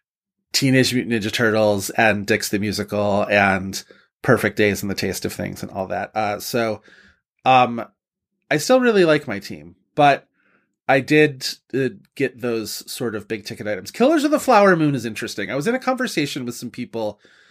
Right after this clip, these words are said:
this past week. And I kind of, before I realized that this is a thing that I thought, that I think, I kind of said it, which is, I don't think Scorsese or Spielberg are ever winning another Oscar.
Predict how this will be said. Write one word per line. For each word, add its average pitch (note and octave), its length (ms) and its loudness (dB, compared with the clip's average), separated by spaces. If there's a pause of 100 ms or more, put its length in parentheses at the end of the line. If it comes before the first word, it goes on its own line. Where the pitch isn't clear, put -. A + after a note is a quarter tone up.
(260)
this C3 160 -4
past A2+ 360 -2
week. G#2 400 -12 (600)
And D#3+ 180 6
I E3 120 4
kind G#3 360 0
of, G#3 340 2 (140)
before G3+ 340 0
I A3 60 6
realized D#3 580 4
that C#3+ 140 -4
this C#3+ 200 -2
is B2+ 120 -6
a C3 60 -2
thing B2+ 500 0 (100)
that A#2 220 -4
I A2+ 100 -2
thought, - 400 -4
that C3+ 180 -2
I A#2 160 0
think, C#3 520 -4 (500)
I A#2+ 60 0
kind C3+ 200 0
of A2+ 80 -6
said D3 260 2
it, G#2+ 200 -2
which C#3+ 260 -2
is, C3 420 0 (1300)
I D#3 140 6
don't F3+ 360 4
think E3+ 300 2
Scorsese C3+ 640 2
or A#2+ 40 2
Spielberg A2+ 520 0
are A2 120 2
ever G#2+ 280 0
winning G2 580 -6
another G2 360 -8
Oscar. - 520 -12